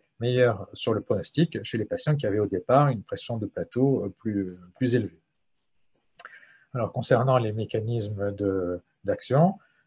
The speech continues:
euh, vous voyez chez, dans cette étude animale réalisée chez le lapin, euh, que lorsque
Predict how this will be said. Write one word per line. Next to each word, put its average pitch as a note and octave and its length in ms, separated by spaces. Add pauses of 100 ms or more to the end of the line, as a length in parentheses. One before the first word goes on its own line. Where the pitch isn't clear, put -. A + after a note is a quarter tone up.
(140)
euh, A#2 80
vous A2 520
voyez A2 500 (180)
chez, G#2 300
dans G#2 140
cette - 240
étude G2 640
animale C3 400
réalisée G#2 720
chez G#2+ 460
le G#2+ 120
lapin, E3+ 420 (280)
euh, G#2+ 200
que A#2+ 120
lorsque A#2 580